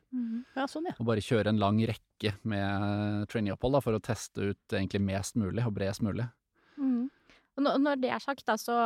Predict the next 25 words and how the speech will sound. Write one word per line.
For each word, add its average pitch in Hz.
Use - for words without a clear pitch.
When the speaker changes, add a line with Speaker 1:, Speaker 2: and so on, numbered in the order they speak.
Speaker 1:
jeg 214
er 240
litt 262
sånn, 233
jeg 233
har 240
vært 233
vel, 208
selv 220
litt 220
sånn 208
tvilsom 190
til, 208
til 214
de 208
som 220
tar 190
pause 196
fra 202
studiene 190
et -
halvt 196
år 196
for 208
å 202